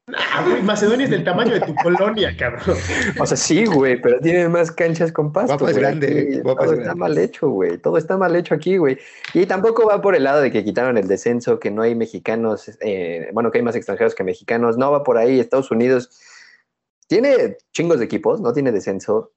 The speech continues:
Speaker 2: Entran todos a los playoffs, güey. Eh, tienen chingos de extranjeros. Lo que sí tienen, güey, es que tienen un desarrollo y una mentalidad de vamos a
Speaker 1: Tienes tu
Speaker 2: generar
Speaker 1: frente,
Speaker 2: deportistas
Speaker 1: claro.
Speaker 2: a más no poder y, güey, uno va a pegar.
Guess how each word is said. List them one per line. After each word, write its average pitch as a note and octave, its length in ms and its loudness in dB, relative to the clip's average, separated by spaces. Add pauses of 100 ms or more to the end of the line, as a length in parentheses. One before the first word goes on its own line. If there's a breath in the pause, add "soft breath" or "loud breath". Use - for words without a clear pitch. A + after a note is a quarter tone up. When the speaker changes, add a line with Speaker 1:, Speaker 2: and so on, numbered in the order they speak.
Speaker 2:
Entran C#3+ 340 -2
todos A#2+ 320 2
a G#2+ 60 0
los F#2 160 0
playoffs, G2+ 440 2
güey. G#2+ 420 2 (220)
Eh, G#2+ 460 4
tienen B2+ 480 0
chingos G#3+ 300 2
de C#3+ 60 2
extranjeros. A2 580 -2 (460)
Lo G3+ 140 0
que A#3+ 100 2
sí - 180 0
tienen, A3 300 4
güey, F3 160 4
es E3 100 0
que D#3+ 60 -6
tienen D3+ 280 2
un C#3+ 120 2
desarrollo A2+ 720 2
y A2+ 140 -6
una B2 160 0
mentalidad G#2 680 0
de G#2 360 2
vamos D3+ 300 0
a - 80 -2
Speaker 1:
Tienes E3+ 120 -2
tu F3 80 0
Speaker 2:
generar E3+ 280 2
Speaker 1:
frente, C3 160 2
Speaker 2:
deportistas B2 600 -2
Speaker 1:
claro. G#2+ 140 -4
Speaker 2:
a - 20 -12
más A#2+ 240 -4
no D#3 160 -4
poder D#3 460 2
y, D3+ 160 4
güey, D3 400 4
uno D#3+ 300 2
va F3 100 2
a F3 40 -16
pegar. F#3+ 400 0